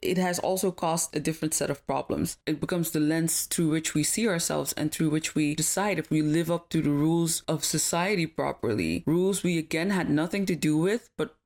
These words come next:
by which we somehow still gauge our own value. Birthday blues are valid because it's about understanding the expectations that were put on you and feeling like you're not living up to those expectations. It's that air of disappointment I talked about earlier, this feeling that you're always falling short somehow.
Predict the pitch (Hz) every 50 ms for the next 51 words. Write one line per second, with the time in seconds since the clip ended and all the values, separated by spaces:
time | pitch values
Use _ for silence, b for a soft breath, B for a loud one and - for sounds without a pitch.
0 | _ _ - 151 151 160 147 165 170 - - 151 151 - - - 180 196 190 180
1 | 156 156 - - - - 214 214 220 220 240 - - 180 - - 175 180 196 175
2 | 185 170 165 165 170 170 160 156 143 135 - - - 156 151 151 147 147 139 -
3 | - 151 160 - _ - 160 165 - 226 311 311 - 240 180 - 185 180 165 165
4 | 156 151 - - 170 196 262 285 214 165 - _ - 160 160 170 165 180 175 -
5 | - 175 160 170 165 165 165 - - - - 180 180 175 170 - - - 175 165
6 | 151 151 165 165 190 208 226 262 277 247 - - - - - - - - 190 180
7 | 190 190 - 185 175 - 165 - 156 151 - - 180 175 196 214 226 220 226 233
8 | 247 294 311 - 185 175 175 - 214 208 214 208 202 190 180 175 180 - 185 175
9 | 170 165 170 165 - - 131 - 156 160 165 160 170 170 170 196 247 - - 247
10 | 190 170 160 151 147 147 - - - - - - - 139 127 - - - - -
11 | - - - - 185 185 - - - 196 185 175 - - - - - 190 196 202
12 | 208 190 185 180 165 - - 190 185 160 - - - 208 220 220 185 170 156 151
13 | 160 160 - 175 165 - - 165 156 156 156 - - 135 165 214 196 160 147 135
14 | 120 127 143 139 - - - - 180 180 180 175 175 165 160 - 139 143 156 -
15 | - - 175 180 180 170 175 170 - - - 180 170 165 165 156 160 165 - -
16 | - 180 165 - - - - - - 160 180 202 208 208 214 214 220 262